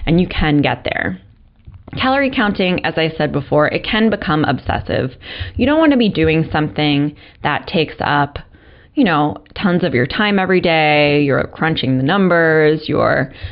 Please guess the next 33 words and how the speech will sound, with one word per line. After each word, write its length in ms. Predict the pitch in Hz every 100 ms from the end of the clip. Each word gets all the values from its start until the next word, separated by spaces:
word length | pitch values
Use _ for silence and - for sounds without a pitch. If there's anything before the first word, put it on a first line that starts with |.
| - - - - _ _ _ - -
you 140 | 180
know, 100 | 160
you 160 | 151 151
might 180 | 160 147
get 140 | 151
to 80 | -
the 120 | -
end 120 | 156
of 80 | 151
the 60 | 147
day 280 | 160 147 147
and 120 | 143
decide, 500 | 143 - 147 143 143
"Oh, 180 | 196 190
I 140 | 170 151
didn't 420 | 156 156 143 - - _ -
create 300 | - 170 160
enough 280 | 151 156 151
of 120 | 147
a 40 | 156
calorie 400 | - 156 147 127
deficit 580 | 165 196 196 190 185 -
today," 480 | - 170 165 156
and 160 | 151 147
then 380 | 143 139 131 - - -
force 240 | 165 160
yourself 340 | 147 - 143 -
to 140 | -
exercise 680 | 190 - 175 - 165 160 147
even 180 | 143
if 120 | 147 147
you're 280 | 110 - -
exhausted. 920 | 127 131 180 190 - - 160 156